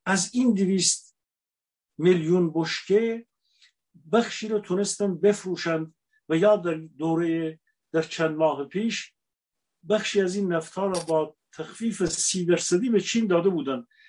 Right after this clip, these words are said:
و در دورانی که این درگیری‌ها بود، این مسا-، مذاکره‌های برجامی بود، چین بخشی از این پول‌ها رو به اینا داده بود، اینا برگردونده بودند. ولی اینکه اینها، این ادعایی که اینا می‌گن ما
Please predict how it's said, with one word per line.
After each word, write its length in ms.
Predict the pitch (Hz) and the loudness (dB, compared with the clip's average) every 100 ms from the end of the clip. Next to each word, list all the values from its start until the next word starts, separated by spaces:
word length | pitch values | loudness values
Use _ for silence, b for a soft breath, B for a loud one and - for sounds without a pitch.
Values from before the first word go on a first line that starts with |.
| b _ | b _
و 100 | 175 | 0
در 140 | 165 180 | 2 2
دورانی 640 | 160 170 180 220 208 190 | 2 4 6 4 4 -2
که 360 | 175 170 160 160 _ _ | -4 -6 -6 -10 _ _
این 220 | 220 226 | -2 0
درگیری‌ها 720 | 170 175 165 165 165 156 190 196 | 2 2 2 -2 -4 0 2 2
بود، 260 | 165 143 | 0 -6
این 240 | 185 170 151 | -6 -6 -6
مسا-، 380 | - 151 160 - | -2 -2 -2 -6
مذاکره‌های 840 | 147 160 160 147 160 156 165 185 | -4 0 0 0 -2 -2 -2 -2
برجامی 580 | 156 156 143 156 139 - | 0 -2 -2 -4 -6 -10
بود، 260 | - 233 - b b b - | -4 -4 -4 b b b -8
چین 360 | - 240 226 | 2 4 4
بخشی 340 | 208 - - 196 | 2 0 0 0
از 140 | 170 | 2
این 140 | 190 | -2
پول‌ها 340 | 170 165 151 202 | 0 -2 0 0
رو 120 | 190 | 0
به 80 | 170 | 0
اینا 200 | 160 190 | 0 -2
داده 260 | 160 160 | 0 0
بود، 160 | 190 170 | -2 -4
اینا 160 | 147 170 | -4 -2
برگردونده 640 | 139 123 123 120 131 156 | -2 -4 -8 -10 -4 -2
بودند. 320 | 117 110 107 _ B B B | -2 -8 -16 _ B B B
ولی 200 | 175 226 | 2 2
اینکه 300 | 254 269 - | 2 0 2
اینها، 540 | 233 196 170 220 - - _ - | 2 2 4 2 2 -6 _ -2
این 220 | 262 233 | 0 2
ادعایی 680 | 233 175 175 190 233 214 180 | 2 2 4 4 4 2 -2
که 140 | 175 | -4
اینا 200 | 170 170 | -4 -2
می‌گن 380 | 165 156 160 143 | -4 -4 -6 -2
ما 300 | 156 160 151 | 0 0 -2